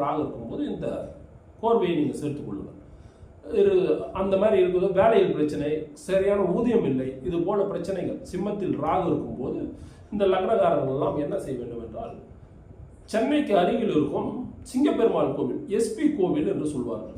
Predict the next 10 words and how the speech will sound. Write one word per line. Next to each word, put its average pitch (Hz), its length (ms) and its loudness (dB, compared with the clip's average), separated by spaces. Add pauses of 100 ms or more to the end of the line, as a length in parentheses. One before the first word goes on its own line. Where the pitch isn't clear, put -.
சிங்கப்பெருமாள் 214 600 -2
கோவில். - 260 -12 (160)
அந்த 151 140 -4 (100)
சிங்கப்பெருமாள் 160 640 -4 (320)
கோவிலில், 147 400 -2 (600)
ஊரில் 196 240 2
இருக்கும் - 360 -2 (240)
பாடலாத்திரி, 190 560 0 (1200)
பாடலாத்திரி - 580 0 (1040)
அந்த 147 140 4